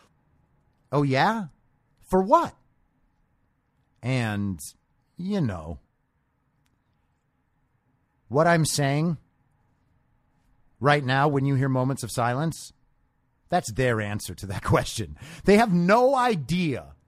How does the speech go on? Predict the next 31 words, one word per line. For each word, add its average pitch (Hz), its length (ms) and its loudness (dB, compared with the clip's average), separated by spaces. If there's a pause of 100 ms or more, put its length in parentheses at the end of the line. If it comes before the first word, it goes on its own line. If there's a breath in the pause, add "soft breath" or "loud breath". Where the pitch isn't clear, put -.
(220)
what 180 260 4
Donald 175 320 2
Trump 156 260 0
should 143 240 -4
be 131 140 -6
sent 180 380 -4
to 165 100 -4
prison 139 380 -4
for. 127 760 -2 (1300)
They 269 100 2
just 208 280 -2
know 165 260 2
he 135 160 -6
should 120 300 -6
be 127 180 0
there 107 200 -4
because 123 400 -10
he's - 180 -16
so 247 280 -6
bad. 135 380 -8 (1120)
He's 262 200 -8
been 214 160 0
a 160 60 -4
bad 202 340 0
boy. 196 280 0
Now 185 280 2
he 269 120 0
has 175 220 2
to 160 60 -6
go 143 200 0
to 120 80 -6